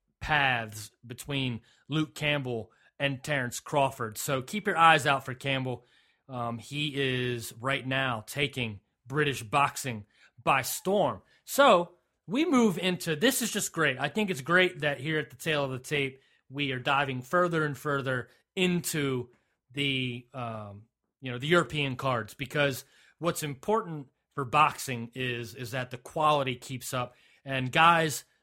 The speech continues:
like Sauerland and Eddie Hearn, um,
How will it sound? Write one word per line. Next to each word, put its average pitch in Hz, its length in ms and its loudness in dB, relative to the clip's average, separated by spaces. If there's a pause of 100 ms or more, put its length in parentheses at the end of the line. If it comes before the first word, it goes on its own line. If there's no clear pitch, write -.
like 131 480 0 (140)
Sauerland 151 720 4
and 123 440 -4
Eddie 151 220 2
Hearn, 131 460 0 (360)
um, 113 520 -2